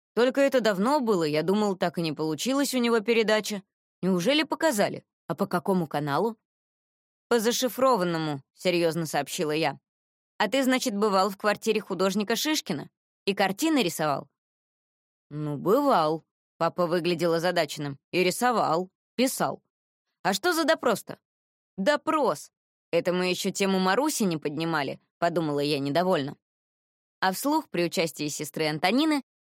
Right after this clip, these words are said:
рассказала папе про нехорошую квартиру, портрет и наше путешествие в дом-музей Шишкина на Генайло. Папа удивлялся, качал головой и радовался. "Люблю такие совпадения.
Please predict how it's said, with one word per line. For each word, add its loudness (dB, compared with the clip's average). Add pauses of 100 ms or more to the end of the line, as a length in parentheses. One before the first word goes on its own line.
рассказала 2
папе -2
про -2
нехорошую -2
квартиру, -2
портрет -2 (260)
и -4
наше -2
путешествие -2
в -4
дом-музей 0
Шишкина -4
на -2
Генайло. -6 (1120)
Папа 2
удивлялся, 2
качал 0
головой 0 (140)
и 2
радовался. -4 (760)
"Люблю 2
такие 0
совпадения. -2